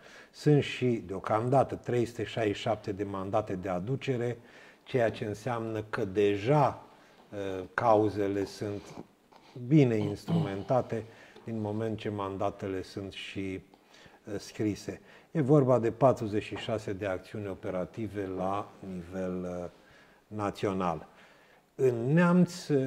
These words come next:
nu cred că Neamțul poate fi ocolit de asemenea, ă, acțiuni. În Neamț se vorbește despre, deja despre o instituție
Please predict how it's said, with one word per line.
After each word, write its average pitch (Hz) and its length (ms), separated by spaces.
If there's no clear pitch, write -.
nu 135 200
cred 98 260
că 95 120
Neamțul 95 440
poate 98 260
fi - 180
ocolit 113 560
de 95 240
asemenea, 90 1080
ă, 101 200
acțiuni. - 640
În 139 200
Neamț 139 340
se 165 200
vorbește 113 600
despre, 98 380
deja 110 440
despre 101 420
o 101 60
instituție 101 1000